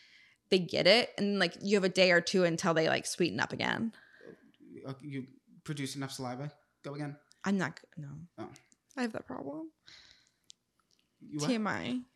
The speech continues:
Speaker 1: I sometimes have that problem.
Speaker 2: Dry mouth?
Speaker 1: Yeah. It's a, it's actually a symptom of my medicine.
Speaker 2: Oh, oh.
Speaker 1: So, like, I just struggle with a dry mouth sometimes.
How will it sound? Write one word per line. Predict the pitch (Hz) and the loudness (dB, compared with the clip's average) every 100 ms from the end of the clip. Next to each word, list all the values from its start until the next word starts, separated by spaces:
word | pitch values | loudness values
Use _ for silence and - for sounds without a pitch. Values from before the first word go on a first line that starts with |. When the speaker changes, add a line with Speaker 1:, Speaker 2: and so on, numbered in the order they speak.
| - | -10
Speaker 1:
I | - | -8
sometimes | - 220 214 202 | -4 -2 -2 -2
have | 175 - | -4 -2
that | 156 - | -4 -4
problem. | - 80 - 80 85 - | -6 -6 -4 -6 -6 -6
Speaker 2:
Dry | 120 113 | -6 -6
mouth? | 101 185 - _ _ _ _ - - _ - | -8 -10 -14 _ _ _ _ -20 -20 _ -10
Speaker 1:
Yeah. | 247 214 180 151 - | -4 -2 -2 -4 -6
It's | 196 | -2
a, | 220 190 - | -2 -2 -12
it's | - 233 | -4 -2
actually | 226 302 | 0 -2
a | 277 | -2
symptom | 214 208 202 | -2 -4 -2
of | 180 165 - | -2 -4 -8
my | 160 | -4
medicine. | 160 165 - 160 175 190 _ _ _ - | -2 -2 -2 -2 -4 -6 _ _ _ -10
Speaker 2:
Oh, | 139 127 123 120 - | -6 -4 -6 -8 -10
oh. | 131 123 120 113 _ _ _ _ | -6 -6 -6 -10 _ _ _ _
Speaker 1:
So, | - | 0
like, | 196 185 | 2 4
I | |
just | 185 - | 2 2
struggle | 196 175 | 2 2
with | 180 | 2
a | |
dry | 170 156 | 4 4
mouth | 160 170 - | 6 4 4
sometimes. | 202 202 208 233 | 0 4 4 4